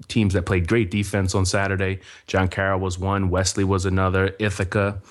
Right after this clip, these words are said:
uh, Simpson was, was one, uh, and North Central was right up there with them,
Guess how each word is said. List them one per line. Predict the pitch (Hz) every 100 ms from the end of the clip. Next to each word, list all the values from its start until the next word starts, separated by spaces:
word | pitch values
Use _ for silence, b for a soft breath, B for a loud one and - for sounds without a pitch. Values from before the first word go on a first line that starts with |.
| B B B
uh, | 87 80
Simpson | - 117 107 113 107 104
was, | 98 -
was | 107 101
one, | 98 104 107 104 101
uh, | 95 92
and | 101 101
North | 107 95
Central | 110 98 95
was | 90
right | 90 98
up | 98 90
there | 95
with | 92 101 92
them, | 92